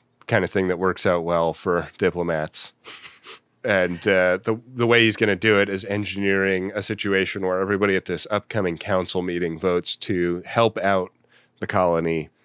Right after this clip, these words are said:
against the Narn attack, and it'll make the Centaurians look like feckless dickheads.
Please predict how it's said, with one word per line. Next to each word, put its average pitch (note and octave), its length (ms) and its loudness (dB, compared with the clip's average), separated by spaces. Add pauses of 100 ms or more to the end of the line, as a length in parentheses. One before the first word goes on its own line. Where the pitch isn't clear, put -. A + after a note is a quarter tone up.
(160)
against A2 280 2
the G#2 80 2
Narn G2 280 4
attack, G2 540 0
and G2 80 -2
it'll G2+ 180 0
make G2+ 220 0
the G#2 80 -2
Centaurians F#2 640 0
look F#2 160 -6
like F#2+ 320 -4
feckless - 760 -4 (160)
dickheads. E2+ 560 -4